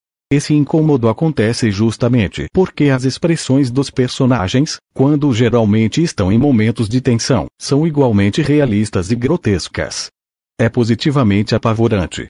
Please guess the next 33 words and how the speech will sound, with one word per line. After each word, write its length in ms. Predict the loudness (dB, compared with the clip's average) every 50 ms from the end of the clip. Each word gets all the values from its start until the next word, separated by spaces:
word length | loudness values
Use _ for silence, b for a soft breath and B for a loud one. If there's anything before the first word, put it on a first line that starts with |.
| _ _
e 80 | -2 -2
parece 460 | 0 0 0 2 0 0 0 -2 -4
que 160 | -2 0 0
este 260 | 0 0 0 0 -2 -2
estilo 520 | -2 -2 -4 -2 0 0 2 2 0 -2 -2 0
virou 380 | 0 0 2 2 2 2 2
uma 180 | 2 0 0 0
marca 360 | 0 0 0 0 -2 -2 -2
registrada 720 | 0 0 0 0 -2 -4 -2 -2 -2 0 0 0 0 0 0
do 200 | 2 2 2 2
estúdio 580 | 0 -2 -6 -2 0 2 2 2 2 0 -2
Ciência 460 | 0 0 2 2 2 2 0 -2 -4 -2
Saru. 440 | 0 0 0 0 -2 -2 -4 -8 -12 _ _ _ _ _ _ _ _ _ 0
Antes 380 | 2 2 2 2 0 -2 0
de 100 | 2 0
assistir 480 | 0 0 0 -2 -4 -2 0 -2 0 2
ao 160 | 2 2 2
anime, 380 | 2 2 2 2 2 2 0 -2 -2 _
é 120 | 0 2 2
importante 720 | 2 2 2 2 0 -2 0 0 0 0 2 2 0 0
lembrar 480 | 2 2 2 2 2 0 0 -2 -4 -4
que 140 | -2 -2 -2
a 60 | 0
ficção 540 | 0 -2 -2 -2 -2 -2 0 0 0 -2 -2 -2
e 100 | 0 0
a 80 | 2 0
realidade 800 | 0 0 0 2 2 2 0 0 0 0 0 0 0 2 0
oscilam 500 | 0 0 -2 0 0 2 2 2 2 2
muito 300 | 2 2 2 2 2 0
ao 140 | 0 2 2
longo 340 | 2 2 2 2 2 0 0
dos 200 | 0 0 0 0
episódios. 800 | 0 0 0 0 0 0 -2 -2 -4 -6 -8 -8 -10 -12 -14